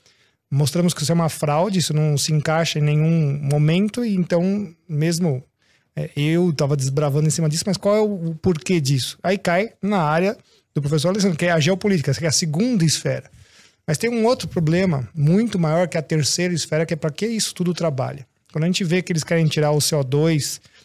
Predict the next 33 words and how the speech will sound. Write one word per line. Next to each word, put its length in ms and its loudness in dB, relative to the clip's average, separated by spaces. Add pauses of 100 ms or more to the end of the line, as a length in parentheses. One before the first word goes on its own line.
(120)
da 80 -2
atmosfera, 600 -2
quando 160 -2
eles 120 0
querem 220 0
reduzir 580 2
a, 380 -2
a 60 -10
população 680 -2
do 100 2
planeta, 500 0
tem 380 0 (100)
gente 300 -4
do 80 -2
I 20 -10
P 140 -4
C 120 -6
C 200 -2
que 80 -8
fala, 160 0
"Ah, 20 -2
não, 80 -4
tem 100 -8
que 80 -10
acabar 280 -2
com 120 -2
noventa 300 0
por 80 -10
cento 160 0
da 80 0
população 440 -4
do 60 -2
planeta." 440 -2